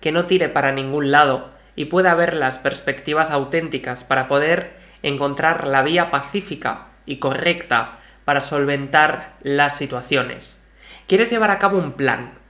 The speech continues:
un plan muy definido, pero lamentablemente tienes la cabeza en otro lado.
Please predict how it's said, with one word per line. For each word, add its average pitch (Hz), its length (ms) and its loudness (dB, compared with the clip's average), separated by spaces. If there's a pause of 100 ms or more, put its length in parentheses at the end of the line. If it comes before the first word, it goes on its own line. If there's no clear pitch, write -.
(160)
un 190 160 -4
plan 214 320 2
muy 175 160 2
definido, 127 600 -4 (120)
pero 170 160 4
lamentablemente 196 760 0
tienes 180 260 0
la 160 120 2
cabeza 156 300 0
en 151 80 0
otro 151 180 0
lado. 185 380 2